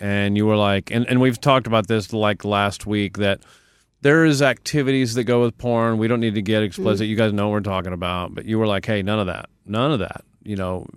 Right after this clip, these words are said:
Speaker 1: I'm here. It's all about me. If we're gonna have a relationship, it's all about me, and it's all about you." And that's,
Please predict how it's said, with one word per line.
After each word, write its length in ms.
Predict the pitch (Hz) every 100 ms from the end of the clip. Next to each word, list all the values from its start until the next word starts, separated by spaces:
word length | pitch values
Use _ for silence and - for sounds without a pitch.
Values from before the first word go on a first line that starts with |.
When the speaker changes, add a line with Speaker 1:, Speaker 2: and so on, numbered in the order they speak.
| - _ _ -
Speaker 1:
I'm 220 | 104 110
here. 260 | 101 90 95
It's 160 | 101 104
all 220 | 98 113
about 260 | 113 151
me. 320 | 147 120 117 107
If 180 | 104 113
we're 100 | 110
gonna 120 | 117
have 60 |
a 40 | 117
relationship, 460 | 117 107 98 101
it's 120 | 92 95
all 120 | 104
about 200 | 110 101
me, 220 | 104 104
and 100 | 101
it's 160 | 95 104
all 120 | 98
about 180 | 101 101
you." 300 | 98 101 98
And 120 | 92
that's, 320 | 92 - -